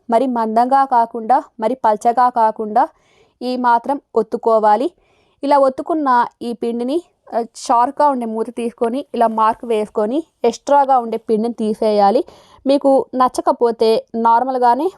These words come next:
ఒత్తుకోండి. ఇంకా ఇక్కడ చూసారా ఎంత రౌండ్గా వచ్చిందో, ఇలా ఉంటాయి. ఇంకా స్టవ్ ఆన్ చేసుకొని పెనం బాగా హీట్ అయిన తర్వాత చపాతీ వేసుకోవాలి.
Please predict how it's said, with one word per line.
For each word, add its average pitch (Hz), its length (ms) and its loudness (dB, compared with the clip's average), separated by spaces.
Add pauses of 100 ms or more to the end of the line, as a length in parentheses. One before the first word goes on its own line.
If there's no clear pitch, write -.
(120)
ఒత్తుకోండి. 226 640 0 (1080)
ఇంకా 285 340 2 (100)
ఇక్కడ 277 220 0 (120)
చూసారా 285 380 2 (160)
ఎంత 262 200 -2
రౌండ్గా 247 540 2
వచ్చిందో, 240 400 0
ఇలా 226 220 4
ఉంటాయి. 214 440 0 (880)
ఇంకా 277 240 2
స్టవ్ 285 240 2
ఆన్ 294 200 2
చేసుకొని 262 400 0
పెనం 262 300 0
బాగా 240 240 2
హీట్ 254 260 -2
అయిన 233 140 0
తర్వాత 220 220 2
చపాతీ 214 520 0
వేసుకోవాలి. 214 760 2